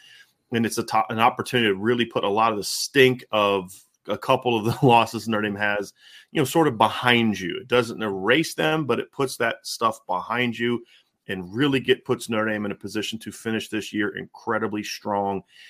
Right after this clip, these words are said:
And there's a lot of recruiting implications, present and future, in this game. This is the kind of game, Marcus Freeman talked about it today, Ryan, and he talked about it again on Monday, and he's nailed it.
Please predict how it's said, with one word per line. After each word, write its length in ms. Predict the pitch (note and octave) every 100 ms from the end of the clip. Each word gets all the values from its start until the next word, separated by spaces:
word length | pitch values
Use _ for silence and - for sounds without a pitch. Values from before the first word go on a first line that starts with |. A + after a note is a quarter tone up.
| - _
And 160 | B2+ B2
there's 260 | A#2 G#2 G#2
a 80 |
lot 520 | F2 F2 F#2 A2 A#2+ B2
of 100 | G#2+
recruiting 400 | G#2 B2 A2+ G#2+
implications, 720 | G2+ G#2+ - G#2 - G2 F#2 _
present 500 | - B2+ B2 B2+ A#2+
and 240 | A2+ G2+ G2
future, 400 | - B2+ B2+ A#2
in 160 | A#2
this 220 | A2+ A2+
game. 400 | - A#2+ A#2 A2+ G#2+
This 220 | C#3 C#3+
is 160 | C#3
the 80 | C3
kind 260 | C3 A#2+ A#2
of 80 | A2+
game, 220 | A2 G#2+
Marcus 320 | B2 D#3 B2+
Freeman 320 | - B2 A2
talked 240 | A2 G#2+ -
about 200 | G#2 F#2+
it 60 |
today, 220 | - F#2+ F2+
Ryan, 300 | D#2 E2 - _ - - _ -
and 100 | G2+
he 60 |
talked 260 | F#2 B2 B2+
about 220 | A#2+ A2
it 60 | G2+
again 180 | G2+
on 160 | G2 F#2
Monday, 380 | F2 E2+ - -
and 140 | F#2+ G2+
he's 200 | G2 F#2+
nailed 360 | F#2 F#2 F2
it. 80 | -